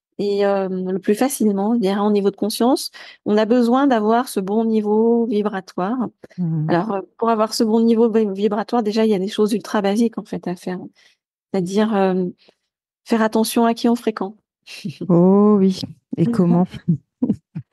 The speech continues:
Speaker 1: Bah, ça, c'est la première chose, hein. C'est, c'est, c'est comme on dit, euh, euh, si on prend une corbeille de, de fruits, euh, qui sont sains, un seul fruit qui est pourri dans la corbeille va pouvoir contaminer tous les autres.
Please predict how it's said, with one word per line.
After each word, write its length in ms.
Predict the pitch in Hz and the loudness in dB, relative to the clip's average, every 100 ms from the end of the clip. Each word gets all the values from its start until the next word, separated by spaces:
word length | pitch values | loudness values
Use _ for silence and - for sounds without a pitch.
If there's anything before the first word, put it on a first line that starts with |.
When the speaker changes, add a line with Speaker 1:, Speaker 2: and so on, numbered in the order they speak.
| _ _ _ 302 - _ - 254 | _ _ _ _ -20 _ -4 -2
Speaker 1:
Bah, 120 | 220 220 | 0 0
ça, 120 | 247 | 0
c'est 160 | 247 | 2
la 80 | 220 | 0
première 340 | 220 220 226 233 | 0 0 0 0
chose, 240 | 269 240 | 0 0
hein. 140 | 214 220 | 0 -6
C'est, 360 | - 240 226 226 | -2 0 2 0
c'est, 200 | 233 - - | -4 -8 -8
c'est 140 | 240 | -4
comme 180 | 233 240 | 0 2
on 160 | 233 240 | 2 2
dit, 300 | 226 269 269 | 0 0 0
euh, 160 | 202 220 - - _ 220 | -2 -6 -18 -20 _ -4
euh, 540 | 220 208 196 196 190 208 _ _ _ _ - | -2 -4 -8 -12 -12 -14 _ _ _ _ -10
si 120 | - | -6
on 120 | 285 | -4
prend 140 | 294 302 | 0 0
une 160 | 254 | 0
corbeille 400 | 277 247 247 269 | 0 0 2 0
de, 300 | 226 214 202 | 0 0 0
de 160 | 208 226 | -2 -4
fruits, 580 | - 262 254 254 226 190 | -2 -2 -2 0 -2 -4
euh, 200 | 190 185 | -8 -8
qui 140 | 214 | -10
sont 240 | - 214 | -6 -6
sains, 360 | 208 - 240 311 _ - - - - | -6 -4 -4 -4 _ -20 -20 -10 -2
un 120 | 240 | -2
seul 320 | - 311 302 | 0 0 0
fruit 400 | - - 285 285 | -2 -2 0 0
qui 120 | - | 0
est 60 | 226 | -2
pourri 400 | - 247 262 277 | 0 0 2 2
dans 120 | 185 | 0
la 100 | 190 | 0
corbeille 480 | 208 202 208 285 285 | -2 -4 -2 0 0
va 100 | 220 | -2
pouvoir 380 | 226 214 240 - | -2 0 0 0
contaminer 500 | 247 247 233 226 254 | -2 2 2 2 0
tous 120 | 254 | 2
les 200 | 240 220 | 2 0
autres. 200 | 196 | -6